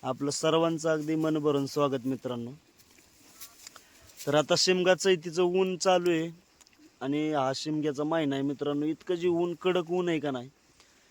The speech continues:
म्हणजे जित्रापसुद्धा उन्हात चरा-, चराना. सकाळचं काय चरल दहा अकरा वाजेपर्यंत आणि संध्याकाळी पाचच्या पुढं जे काय खाईल तेच तसंच. नाहीतर दिवसभर जित्रापसुद्धा, मेंढरंसुद्धा चरेनात.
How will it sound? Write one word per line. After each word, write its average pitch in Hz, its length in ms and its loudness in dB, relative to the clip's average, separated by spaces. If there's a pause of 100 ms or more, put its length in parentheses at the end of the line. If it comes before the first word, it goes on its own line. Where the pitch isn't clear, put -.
(320)
म्हणजे 143 220 -4
जित्रापसुद्धा 180 840 2 (520)
उन्हात 165 300 4
चरा-, 160 460 4
चराना. 156 460 4 (1200)
सकाळचं 170 520 2
काय 175 220 6
चरल 175 400 2
दहा 165 200 6
अकरा 147 240 0
वाजेपर्यंत 156 520 0
आणि 160 200 0
संध्याकाळी 160 540 2 (100)
पाचच्या 160 320 4
पुढं 156 260 2
जे 143 180 -2
काय 156 240 2
खाईल 139 400 0
तेच - 340 0
तसंच. 143 240 0 (480)
नाहीतर 143 200 0
दिवसभर 156 500 2
जित्रापसुद्धा, 165 600 2
मेंढरंसुद्धा 147 640 0
चरेनात. 147 440 4